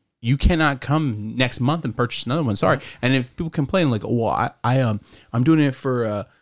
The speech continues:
Speaker 1: for one that I got commissioned to me, and I, I need to make this other, this gaming P C." Well, sorry, you need to follow the proper protocol
Speaker 2: Mm-hmm.
Speaker 1: and go to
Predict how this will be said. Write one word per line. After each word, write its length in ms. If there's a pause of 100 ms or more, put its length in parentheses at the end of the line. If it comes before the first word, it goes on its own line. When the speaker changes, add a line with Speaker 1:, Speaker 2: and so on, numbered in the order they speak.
(240)
Speaker 1:
for 180
one 280
that 180
I 100
got 200
commissioned 400
to 40
me, 180
and 100
I, 120
I 120
need 100
to 80
make 240
this 180
other, 220 (680)
this 240
gaming 320
P 100
C." 280 (300)
Well, 100
sorry, 680
you 140
need 60
to 60
follow 240
the 60
proper 340 (100)
protocol 640
Speaker 2:
Mm-hmm. 220
Speaker 1:
and 100
go 180
to 180